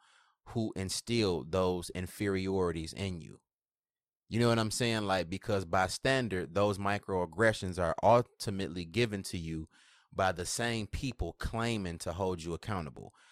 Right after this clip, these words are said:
Like, they'll treat you like shit, but then look at you crazy when you act it exactly like they treated you.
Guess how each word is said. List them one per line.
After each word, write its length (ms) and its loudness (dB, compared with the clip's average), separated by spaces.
Like, 260 -2
they'll 500 4
treat 400 0
you 120 -2
like 240 2
shit, 420 -2
but 180 -4
then 260 -2
look 220 2
at 200 -2
you 80 -6
crazy 500 0
when 260 -6
you 180 -10
act 320 4
it 180 -4
exactly 680 -2
like 480 -4
they 180 -2
treated 440 -2
you. 100 -20